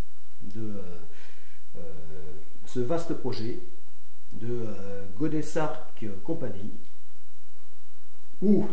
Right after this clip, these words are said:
de la compagnie Godesarc, euh, eh bien, euh, donc venez, venez, euh, donc, euh, suivre,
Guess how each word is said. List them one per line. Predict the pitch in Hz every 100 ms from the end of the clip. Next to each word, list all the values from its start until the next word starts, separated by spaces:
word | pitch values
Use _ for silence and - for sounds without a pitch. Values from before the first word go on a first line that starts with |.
| -
de | 127
la | 127
compagnie | 127 143 135 131 139 123 - 110
Godesarc, | 147 127 - 101 - - - - - - - - - - - -
euh, | 113 110 113 110 - -
eh | 170
bien, | 139 143 139 160 165 - -
euh, | 120 113 110 110 107 107 - - - - - - - - - -
donc | 113 131 - 143 147 -
venez, | 120 113 135 131 139 - - - - - - - - - - - - - - - - - - - - - -
venez, | 110 131 123 135 127
euh, | 127 113 110 107 104 101 98 - - - - - -
donc, | 113 -
euh, | 117 107 101 101
suivre, | 101 120 131 139 151